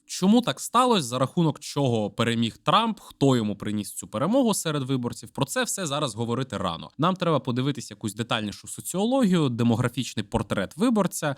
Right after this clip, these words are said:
треба проаналізувати явку по всіх регіонах і ще купа, купа факторів, які, е, ну, їх просто поки що немає. Це треба, щоб пройшов певний час, і тоді уже соціологи все розжують. Завжди заднім числом легко аналізувати, хто чому програв або переміг.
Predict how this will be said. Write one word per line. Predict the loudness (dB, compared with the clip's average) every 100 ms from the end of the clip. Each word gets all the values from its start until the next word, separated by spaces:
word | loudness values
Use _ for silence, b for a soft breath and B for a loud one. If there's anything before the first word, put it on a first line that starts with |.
| 0
треба | 4 4
проаналізувати | 4 4 4 0 0 0 -2
явку | -2 0 0 -2 -2
по | -2
всіх | -2 -6 -2
регіонах | -2 0 -2 -2
і | -6
ще | -8
купа, | -6 -4 -2
купа | -4 -4 -4
факторів, | 0 -2 -2 -6 -6
які, | -6 -4 -2
е, | 0 0 0 2
ну, | 2
їх | 2
просто | 0 -2 -2 -8
поки | -10 -10
що | -10 -8
немає. | -6 -4 -4 -6 -10 b
Це | -4
треба, | 0 0 0
щоб | -6 -6
пройшов | -4 -4 -6 -8
певний | -4 -4 -4
час, | -4 -6 -6
і | -8
тоді | -4 0
уже | 0 -2
соціологи | -8 -8 -4 -2 -4
все | -6 -4
розжують. | -4 -6 -10 -12 -12
Завжди | -12 -6 -2 -4 -4
заднім | -4 -2 0 -2
числом | -4 -6 -2 2 4
легко | 4 2 0 2
аналізувати, | 2 -2 0 -2 -2
хто | -6 -4 -4
чому | -2 -6 -4
програв | -4 0 0 -2
або | -4 -2
переміг. | -2 -4 -6 -10 -18